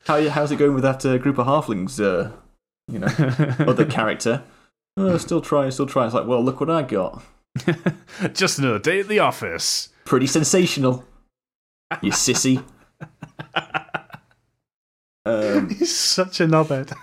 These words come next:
Speaker 2: <laughs>
Speaker 1: Yeah, well, th-, th-, this is, I think, you know, his pride comes before a fall. I think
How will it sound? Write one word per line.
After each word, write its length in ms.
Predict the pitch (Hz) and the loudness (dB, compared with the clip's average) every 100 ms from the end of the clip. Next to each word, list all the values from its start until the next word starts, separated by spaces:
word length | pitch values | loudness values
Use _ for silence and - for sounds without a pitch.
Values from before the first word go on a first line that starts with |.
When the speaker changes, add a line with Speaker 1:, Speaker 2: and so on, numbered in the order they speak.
| - | -8
Speaker 2:
<laughs> 160 | 220 - _ _ - - - _ - | -8 -8 _ _ -12 -12 -16 _ 0
Speaker 1:
Yeah, 420 | 220 262 123 - | 2 4 0 -2
well, 140 | 143 190 | 0 0
th-, 180 | 202 | 0
th-, 140 | - 170 | -2 -4
this 140 | 170 190 | -2 0
is, 120 | 196 | 0
I 140 | - - | 2 2
think, 260 | 180 - | 2 0
you 160 | 123 147 | 0 0
know, 140 | 123 | 2
his 180 | 113 - | 0 -4
pride 320 | - 147 131 | -2 -2 0
comes 160 | 139 123 | -2 -4
before 220 | 117 113 | -2 -2
a 20 | |
fall. 340 | 113 127 95 - | 0 0 0 -2
I 80 | 135 | -2
think 240 | 139 131 | -2 -2